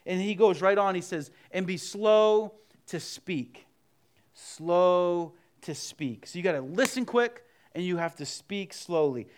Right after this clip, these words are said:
Have you ever talked to a slow talker? Like someone who just, they take a long time. It's painful, right? Like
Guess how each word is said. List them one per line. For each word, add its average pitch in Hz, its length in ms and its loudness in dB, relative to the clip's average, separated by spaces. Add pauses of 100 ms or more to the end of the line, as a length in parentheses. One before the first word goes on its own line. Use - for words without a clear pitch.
Have 175 160 -4
you 285 80 0
ever 311 160 -4
talked 247 320 -4
to 240 180 -6
a 196 60 -6
slow 208 320 -2
talker? 208 500 0 (880)
Like 170 200 -2
someone 214 340 -4
who 196 180 -4
just, 156 360 -10 (440)
they 135 180 -6
take 135 280 -10
a 120 40 -10
long 147 840 -10 (340)
time. 101 600 -14 (360)
It's 190 160 -6
painful, 175 580 -12 (280)
right? 175 180 -4
Like 156 180 -4